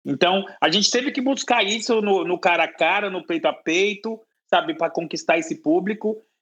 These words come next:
E aí entrou na minha vida Alexandre Ercovitch de uma maneira incrivelmente maravilhosa. E aí a parceria deu certo, porque aí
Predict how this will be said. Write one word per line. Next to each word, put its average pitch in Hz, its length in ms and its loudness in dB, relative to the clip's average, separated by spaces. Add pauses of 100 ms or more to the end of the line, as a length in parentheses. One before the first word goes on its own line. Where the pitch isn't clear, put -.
E 190 100 2
aí 220 380 2
entrou 196 300 0
na 170 100 0
minha 165 160 2
vida 147 200 0
Alexandre 143 360 0
Ercovitch 127 440 -2
de 131 80 -2
uma 127 120 4
maneira 120 480 0 (100)
incrivelmente 143 640 0
maravilhosa. 139 720 2 (340)
E 240 100 2
aí 277 400 0
a 208 100 2
parceria 240 420 0
deu 254 180 -2
certo, 226 520 -2 (560)
porque 180 360 2
aí 175 420 2